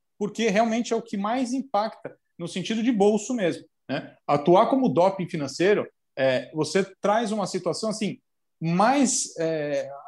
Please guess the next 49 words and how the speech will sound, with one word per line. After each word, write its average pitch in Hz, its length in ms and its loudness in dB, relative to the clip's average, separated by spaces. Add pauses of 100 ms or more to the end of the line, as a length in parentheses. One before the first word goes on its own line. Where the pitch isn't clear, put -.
(160)
é 160 80 2
a 185 80 4
maior 190 320 4
situação 220 580 -2
no 214 80 -8
sentido 220 320 -6
de 214 240 -2 (220)
você 165 240 0
criar 202 360 4
uma 202 200 -2
situação 208 300 -8
de 214 80 -2
risco 208 400 -4
pro 240 100 -2
investidor. 202 480 0 (260)
O, 160 300 -2
o 175 60 4
investidor, 208 340 2
ele 240 160 4
olha 226 240 4
e 190 60 -6
fala, 190 200 -4
"Isso 175 160 -10
aqui 233 140 -8
é 226 60 -6
muito 254 240 -4
arriscado", 196 560 -2 (260)
né? 170 340 -8
Ou 160 100 -4
seja, 143 260 2
pra 185 180 2
eu 262 240 2 (260)
ter, 202 160 4
converter 180 600 0
em 180 100 -4
performance 156 800 -4
e 151 80 -10
situação 196 480 -6
financeira, 190 720 0 (160)
tá? 165 360 0
Eu 165 80 -4
vou 185 120 2
ter 226 160 0
que 202 120 -4
ter 233 140 -2
um 247 80 2
investimento 220 480 -2 (180)
muito 240 440 0
maior, 160 460 0